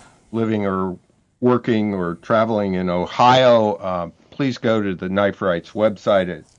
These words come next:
knife rights dot org and, uh, click on the, the Ohio Action Notice link and, uh,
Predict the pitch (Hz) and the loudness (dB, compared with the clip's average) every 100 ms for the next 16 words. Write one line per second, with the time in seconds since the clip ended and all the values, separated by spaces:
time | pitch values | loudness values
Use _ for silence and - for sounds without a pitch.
0 | _ 95 95 95 90 82 - _ _ _ | _ -6 -4 -2 -4 -6 -14 _ _ _
1 | _ _ _ - 107 95 104 117 117 110 | _ _ _ -2 0 2 0 0 0 0
2 | 95 - - 92 90 90 90 90 85 80 | -6 -18 -14 -10 -8 -8 -6 -6 -4 -6
3 | - 117 107 104 92 92 87 82 - - | -8 -10 -6 -4 -4 -4 -6 -8 -14 -18
4 | - 90 85 - 95 90 107 101 92 90 | -10 -8 -8 -8 -8 -2 0 0 -4 -8
5 | _ _ _ - 107 - 123 110 98 _ | _ _ _ -6 -4 -4 -8 -10 -10 _
6 | _ _ _ _ _ 123 117 120 - 131 | _ _ _ _ _ -2 0 0 -2 0
7 | 120 113 - - 104 92 90 90 87 82 | 0 -2 -8 -10 -6 -4 -4 -4 -4 -4